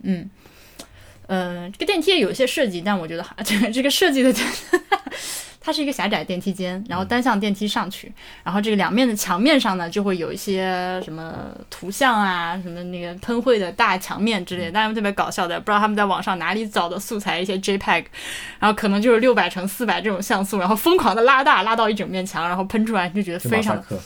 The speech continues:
Speaker 1: 非常的搞笑，不知道是怎么搞的。
Speaker 2: 嗯。
Speaker 1: 嗯。
Speaker 2: 对。
Speaker 1: 就是完成度上，在这种地方就还是露了马脚。
Speaker 2: 对。
Speaker 1: 呃，我们往上走到了这个第三层“金榜题名”呃，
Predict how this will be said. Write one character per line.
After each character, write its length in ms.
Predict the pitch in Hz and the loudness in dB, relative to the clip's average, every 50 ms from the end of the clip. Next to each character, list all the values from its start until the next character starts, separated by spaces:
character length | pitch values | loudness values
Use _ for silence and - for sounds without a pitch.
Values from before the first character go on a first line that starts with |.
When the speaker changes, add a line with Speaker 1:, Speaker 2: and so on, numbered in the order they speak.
| - - - | -14 -20 -14
Speaker 1:
非 260 | - - 247 262 262 | -2 2 4 4 4
常 140 | 240 196 180 | 4 0 -6
的 80 | 180 | -4
搞 160 | - 180 139 | -6 -6 -6
笑， 180 | - - 175 170 | -4 -6 -6 -6
不 120 | 196 - | -6 -2
知 40 | 196 | -2
道 80 | 190 185 | -2 -2
是 80 | 190 | -2
怎 80 | 185 180 | -6 -8
么 100 | 160 160 160 | -10 -10 -10
搞 120 | - - - | -10 -10 -12
的。 80 | - - _ - - | -12 -18 _ -20 -20
Speaker 2:
嗯。 60 | - - _ _ _ _ - | -20 -20 _ _ _ _ -14
Speaker 1:
嗯。 160 | 196 180 196 - - _ - | -12 -12 -12 -14 -20 _ -20
Speaker 2:
对。 100 | - - - - - _ - - | -20 -20 -20 -20 -20 _ -18 -4
Speaker 1:
就 200 | - 262 247 226 | 2 2 4 4
是 240 | 202 202 214 220 202 | 4 2 0 0 0
完 160 | 180 185 190 208 | 0 2 0 2
成 180 | 220 214 202 | 2 2 0
度 140 | 208 254 233 | 2 2 2
上， 180 | 214 208 185 190 | 2 2 0 0
在 100 | 220 196 | -2 -2
这 140 | 196 220 | 0 0
种 120 | 196 175 180 - - 202 - - | -2 -2 -4 -8 -12 -16 -6 -2
地 100 | 214 196 | -2 -2
方 180 | 190 180 175 | 0 -2 -2
就 160 | 180 185 180 | -2 -4 -4
还 160 | - 170 156 165 | -4 -6 -8 -6
是 80 | 180 | -2
露 140 | 190 190 175 | -2 -2 -2
了 80 | 165 160 | -4 -8
马 200 | 160 - - 196 | -10 -10 -12 -10
脚。 120 | 196 - - - - - | -10 -12 -14 -16 -20 -14
Speaker 2:
对。 140 | - 95 82 - - - - - 165 - - _ - - _ _ _ - - - - - - - - | -14 -14 -14 -14 -20 -20 -18 -16 -16 -16 -18 _ -20 -20 _ _ _ -20 -16 -14 -12 -12 -12 -14 -8
Speaker 1:
呃， 400 | - 180 190 190 180 175 175 170 | -2 4 6 6 6 6 4 2
我 80 | 175 | 2
们 140 | 185 208 262 | 4 4 6
往 160 | 277 214 175 | 6 4 4
上 220 | 196 - 320 294 254 | 4 4 4 4 6
走 180 | - 170 - | 4 2 0
到 160 | - 240 233 220 | 4 4 4 4
了 100 | 190 190 | 4 2
这 120 | 196 208 | 2 0
个 100 | 190 180 | 0 0
第 180 | 190 - 240 202 | -2 -2 -4 -2
三 240 | - 262 254 254 | 2 2 4 4
层 220 | 254 - 185 170 190 | 4 2 0 -4 -4
“金 260 | - - 277 294 302 | 0 4 4 4 6
榜 200 | 262 180 156 180 196 | 4 4 0 0 -8
题 220 | - - - 175 | -12 -10 -6 -4
名” 160 | 202 214 - 180 | -4 -4 -2 -4
呃， 480 | 165 165 160 - - 247 233 208 208 | -4 -6 -6 -10 -2 2 2 4 4